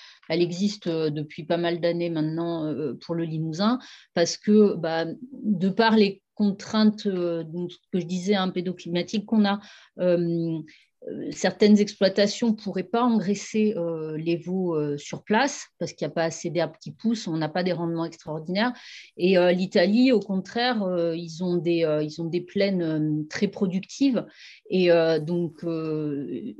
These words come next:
eux peuvent optimiser, euh, l'engraissement et c'est, euh, et ils ont les débouchés pour, euh, pour la viande.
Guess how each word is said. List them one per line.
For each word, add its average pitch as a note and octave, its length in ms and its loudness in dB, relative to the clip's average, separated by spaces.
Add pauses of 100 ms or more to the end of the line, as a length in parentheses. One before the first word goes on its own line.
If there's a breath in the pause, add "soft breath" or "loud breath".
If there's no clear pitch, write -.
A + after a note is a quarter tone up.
(160)
eux A3+ 240 6
peuvent G#3+ 300 4 (220)
optimiser, F3+ 760 0
euh, E3 200 0
l'engraissement F3+ 960 -2
et G#3 200 4
c'est, F#3 360 -4
euh, D3+ 520 -4 (840 soft breath)
et E3+ 100 -4
ils E3+ 160 0
ont G#3 60 8
les G3+ 100 8
débouchés F3+ 500 0
pour, F3+ 300 -2
euh, E3 180 2
pour F3 200 -10
la F3+ 140 -2
viande. D3+ 280 -4